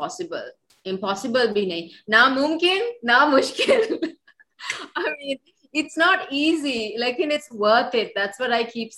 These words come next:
saying، right؟ اگر ہمیں زندگی میں کچھ ڈفرنٹ کرنا ہے تو obviously ہمیں ایسے طریقے سے نہیں جا سکتا جیسے باقی لوگ جا رہے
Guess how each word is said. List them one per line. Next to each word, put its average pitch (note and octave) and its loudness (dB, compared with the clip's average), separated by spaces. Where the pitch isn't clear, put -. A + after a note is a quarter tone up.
saying، G3+ 0
right؟ A3+ 2
اگر A#3+ -2
ہمیں C#4 -2
زندگی A#3+ -4
میں C#4 -2
کچھ C#4 -6
ڈفرنٹ B3 -6
کرنا A3 0
ہے G#3 -4
تو A#3 -6
obviously C4+ -2
ہمیں C4 -2
ایسے G#3+ -4
طریقے B3+ -4
سے C4+ -6
نہیں B3 -2
جا B3+ -2
سکتا B3 -2
جیسے G#3+ 0
باقی F#3+ -2
لوگ F3+ -4
جا C3+ -6
رہے - -12